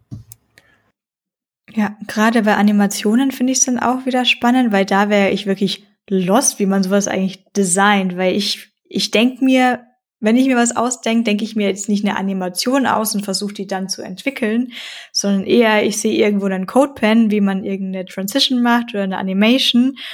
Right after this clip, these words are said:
und sag dann, "Ach, sowas könnten wir ja dann auch machen." Ähm, und das wüsste ich jetzt gar nicht, wie, wie man das als, äh, wenn man da jetzt nicht, nicht so tief in diesem ganzen technischen Ding drin ist, überhaupt wissen sollte, was denn grad möglich ist und was nicht und auf welchen Browsern und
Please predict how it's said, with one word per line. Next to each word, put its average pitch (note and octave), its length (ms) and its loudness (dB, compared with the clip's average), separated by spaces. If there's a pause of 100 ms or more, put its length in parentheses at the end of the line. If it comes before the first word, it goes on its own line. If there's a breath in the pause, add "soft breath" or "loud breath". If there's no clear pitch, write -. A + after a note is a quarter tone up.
(140)
und A3 140 0
sag G#3 220 0
dann, G3+ 140 -6
"Ach, A#3+ 200 0
sowas G#3 400 -2
könnten G#3 320 -4
wir G3 80 2
ja F#3+ 140 0
dann F#3+ 180 -6
auch G3+ 300 -2
machen." G3 440 -12 (920)
Ähm, F#3+ 420 0
und G3 140 -4
das G3+ 160 0
wüsste G3+ 240 0
ich - 40 -4
jetzt G3+ 200 -4
gar G3 180 0
nicht, G3+ 240 2
wie, G3 380 0 (1300 loud breath)
wie G3 120 -8
man F#3+ 140 0
das G3 160 0
als, G3 360 2
äh, F#3+ 420 0 (1080)
wenn G3+ 120 0
man G3+ 80 4
da G3 100 2
jetzt G3 220 4
nicht, - 400 0
nicht A3+ 500 2
so B3 320 4
tief B3+ 300 0
in A#3 80 4
diesem G#3+ 240 0
ganzen A3 320 0
technischen G#3 460 -2
Ding A#3 220 4
drin A#3+ 220 0
ist, G#3+ 180 2
überhaupt G3+ 300 0
wissen A#3 240 2
sollte, F#3 400 0
was F3+ 180 -6
denn F#3 140 -4
grad F#3 260 -6
möglich F#3 380 -2
ist - 160 -4
und F#3 140 -4
was F#3 180 -4
nicht G3+ 220 2
und F#3+ 80 0
auf F#3 180 -6
welchen F#3 260 -2
Browsern F#3+ 460 -2
und F#3+ 280 -4